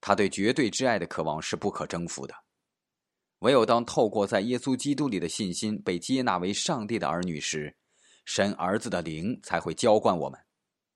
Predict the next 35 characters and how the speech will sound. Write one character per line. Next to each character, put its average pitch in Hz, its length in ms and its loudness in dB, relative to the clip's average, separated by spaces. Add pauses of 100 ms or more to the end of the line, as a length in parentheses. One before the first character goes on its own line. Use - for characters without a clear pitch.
(140)
这 107 120 0
时， 90 320 -2 (200)
我 95 160 2
们 98 80 0
的 95 80 2
心 110 260 -2
才 90 160 0
会 95 140 0
从 101 240 -4
旧 123 320 2
欲 117 160 -2
望 92 200 2
的 85 120 -2
暴 98 320 6
政 90 200 -4
中 98 200 -2
解 76 260 -2
脱 113 160 2
出 104 160 0
来， 71 180 -4 (280)
被 90 120 0
带 82 220 2
到 71 140 -6
崇 87 340 -6
高、 92 300 4 (240)
强 95 360 0
势 - 140 -4
的 87 140 -2
新 147 200 -2
性 120 200 -2
情 90 180 -8
主 92 180 -6
宰 71 160 -2
之 90 140 -6
下。 - 260 0